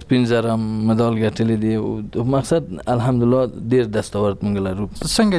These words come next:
Speaker 2: دي په دې برخه کې استعدادونه، څنګه دي لیوالتیا او مینه د خلکو د لوبې سره څنګه ده په افغانستان کې؟
Speaker 1: الحمدلله په افغانستان کې ټول ورزش، ورزشکاران،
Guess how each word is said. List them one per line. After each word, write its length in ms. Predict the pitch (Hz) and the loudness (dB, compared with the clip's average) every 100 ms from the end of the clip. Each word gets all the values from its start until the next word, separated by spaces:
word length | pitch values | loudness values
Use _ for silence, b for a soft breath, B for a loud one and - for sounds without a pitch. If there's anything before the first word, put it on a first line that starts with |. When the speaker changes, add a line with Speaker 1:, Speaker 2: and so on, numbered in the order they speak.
| 160 | 2
Speaker 2:
دي 100 | 165 156 - 156 | 2 0 -4 -8
په 40 | - | -2
دې 60 | 156 156 | 0 0
برخه 160 | 160 156 | -2 -2
کې 240 | - 147 143 | 0 0 2
استعدادونه، 460 | - 143 139 156 151 | 0 0 4 2 2
څنګه 240 | - 143 139 135 | 0 0 2 2
دي 120 | 135 139 - 147 151 | 2 2 -2 -2 2
لیوالتیا 480 | 143 147 139 160 151 | 2 2 0 0 2
او 80 | 143 156 | 4 4
مینه 180 | 160 139 | 4 2
د 80 | - | 0
خلکو 300 | 143 143 131 | -2 0 0
د 120 | 135 | 2
لوبې 240 | 139 131 139 | 2 0 -2
سره 80 | 135 | 0
څنګه 160 | 147 139 | 0 0
ده 80 | 131 131 | 0 -2
په 80 | |
افغانستان 420 | 127 131 - 131 123 | -2 -2 0 -2 -2
کې؟ 80 | 127 - - B B B B 147 | -8 -8 -8 B B B B 0
Speaker 1:
الحمدلله 580 | 160 175 185 180 185 214 196 | 2 2 4 4 4 2 2
په 120 | 160 | 2
افغانستان 560 | 135 147 143 - 185 170 | 2 2 2 2 0 2
کې 80 | 139 - | 0 2
ټول 140 | 185 170 123 | 4 4 4
ورزش، 360 | 117 113 117 - - - B B B B 117 | 2 0 -2 -2 -4 -6 B B B B 0
ورزشکاران، 680 | 113 107 - 123 123 139 | 2 0 -2 0 2 2